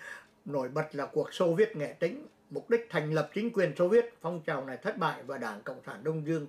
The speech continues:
tổn thất nặng nề vì khủng bố trắng của Pháp. Trước tình hình đó, đầu tháng tư năm một nghìn chín trăm ba mươi mốt, Sử, Sứ ủy Trung Kỳ ra chỉ thị thanh Đảng có nội dung như sau: "Đuổi sạch sành xanh ra ngoài hết thảy những bọn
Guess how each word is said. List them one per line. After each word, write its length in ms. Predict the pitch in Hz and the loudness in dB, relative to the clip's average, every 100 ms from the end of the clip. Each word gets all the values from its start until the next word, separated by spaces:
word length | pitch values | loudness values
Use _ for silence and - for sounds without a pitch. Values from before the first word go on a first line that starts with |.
| - | -4
tổn 160 | 123 98 - | -4 -6 -6
thất 160 | 196 - - - - - | -6 -6 -20 -20 -14 -8
nặng 240 | 160 - | -8 -4
nề 240 | 151 135 110 107 | -4 -4 -6 -2
vì 200 | 143 131 | -2 -2
khủng 300 | - 98 107 | -4 -6 -2
bố 200 | 151 165 | 0 0
trắng 240 | - 175 247 - | -2 -2 -4 -8
của 120 | - | -8
Pháp. 300 | - 196 - - - - - 175 | 0 0 0 -8 -18 -16 -14 -2
Trước 140 | 254 - | 0 2
tình 140 | 190 | 2
hình 180 | 151 147 | 0 2
đó, 240 | 156 196 202 | 2 4 4
đầu 180 | 156 139 | 0 0
tháng 240 | 156 202 220 _ _ _ - | -2 -4 -6 _ _ _ 4
tư 240 | 196 196 | 6 6
năm 100 | 180 | 4
một 60 | 170 | 0
nghìn 140 | 147 139 | -2 -4
chín 120 | 175 | -2
trăm 160 | 175 165 | -2 0
ba 100 | 160 | 0
mươi 120 | 160 | 0
mốt, 180 | 180 208 - | 0 -4 -2
Sử, 380 | 151 104 104 - _ - - - - | -2 0 -2 -6 _ -20 -20 -20 2
Sứ 140 | 214 | 4
ủy 420 | 262 220 143 120 214 | 6 6 6 4 4
Trung 220 | 202 165 | 4 4
Kỳ 240 | 170 151 | 4 4
ra 160 | 170 180 | 4 2
chỉ 140 | 135 104 | -2 0
thị 300 | 147 139 - _ _ - | -2 -2 -8 _ _ -2
thanh 280 | 202 202 185 | 0 2 0
Đảng 340 | 139 113 151 - - - | -2 -4 -10 -14 -18 -8
có 140 | 165 202 | 0 2
nội 160 | 175 147 | 2 2
dung 180 | 175 | 2
như 100 | 165 165 | 2 2
sau: 220 | 170 - - - - | 2 0 -8 -20 -8
"Đuổi 240 | 160 147 - | 0 0 0
sạch 300 | - 170 - - | 0 -2 -2 -4
sành 220 | 156 147 | -2 0
xanh 320 | 196 190 180 | 2 2 2
ra 120 | 175 | 0
ngoài 340 | 170 156 139 143 | 2 0 0 0
hết 200 | 196 - | -2 -2
thảy 200 | 131 104 | -8 -6
những 200 | 147 190 | -6 0
bọn 200 | 156 147 | 0 0